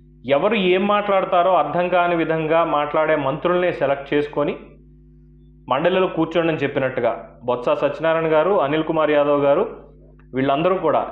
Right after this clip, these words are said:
ఏ పాయింట్ తీసుకొని ఏ పాయింట్ దగ్గర ఎండ్ చేస్తారో వాళ్ళకే తెలియదు అని జగన్మోహన్ రెడ్డి గారు ఫిక్స్ అయిపోయారు.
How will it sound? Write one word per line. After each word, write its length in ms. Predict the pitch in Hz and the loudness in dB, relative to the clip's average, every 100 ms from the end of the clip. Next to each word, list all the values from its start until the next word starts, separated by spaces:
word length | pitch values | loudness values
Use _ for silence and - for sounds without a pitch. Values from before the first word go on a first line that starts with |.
| - 131 | -8 -4
ఏ 180 | 151 | -2
పాయింట్ 540 | 190 185 175 196 196 175 | 0 0 0 0 -2 -4
తీసుకొని 400 | 185 185 185 165 | -4 -2 0 0
ఏ 100 | 170 | 0
పాయింట్ 360 | 170 160 170 | 0 -2 0
దగ్గర 220 | 165 165 151 | -2 -2 -4
ఎండ్ 180 | 147 | -2
చేస్తారో 400 | 156 151 165 156 | 0 0 0 0
వాళ్ళకే 460 | 151 123 143 165 170 | 2 2 2 2 0
తెలియదు 380 | 165 156 143 139 | -2 -2 0 0
అని 160 | 143 | -2
జగన్మోహన్ 500 | 185 147 160 165 156 | 0 -2 0 -2 -2
రెడ్డి 180 | 147 143 | -4 -2
గారు 140 | 143 175 | -2 -2
ఫిక్స్ 280 | 147 - | -6 -4
అయిపోయారు. 360 | 151 143 110 | -4 0 -2